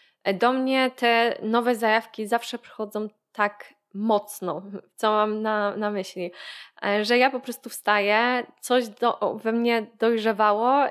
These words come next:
i jest taki jeden dzień, że ja wstaję i wiem, że muszę działać. Więc jestem mega rodzicom wdzięczna za to, że mi to udostępnili. Z drugiej strony jednak chodziłam do szkoły muzycznej, w której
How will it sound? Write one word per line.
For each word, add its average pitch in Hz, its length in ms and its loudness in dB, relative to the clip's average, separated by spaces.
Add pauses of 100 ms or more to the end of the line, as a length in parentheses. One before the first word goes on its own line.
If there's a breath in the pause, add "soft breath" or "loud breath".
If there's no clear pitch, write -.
(160)
i 220 480 -6
jest 247 200 0
taki 240 240 -4
jeden 214 300 -2
dzień, 220 180 -4
że 208 100 -10
ja 208 100 -2
wstaję 208 400 -4
i 208 180 -10
wiem, 208 480 -4
że 202 260 2 (680 loud breath)
muszę 226 340 0
działać. - 540 -2 (460)
Więc 233 440 0
jestem 269 560 0 (120)
mega 247 500 2
rodzicom 226 520 -8
wdzięczna 208 440 -6
za 214 100 -10
to, 220 140 -10
że 214 140 -6
mi 208 120 -4
to - 260 -4
udostępnili. 202 1000 -8
Z 240 80 -18
drugiej 254 300 -4
strony 196 420 -4
jednak 196 480 -4
chodziłam 220 400 -4
do 220 80 -6
szkoły 214 320 -8
muzycznej, 214 460 -8
w - 80 -14
której 202 560 0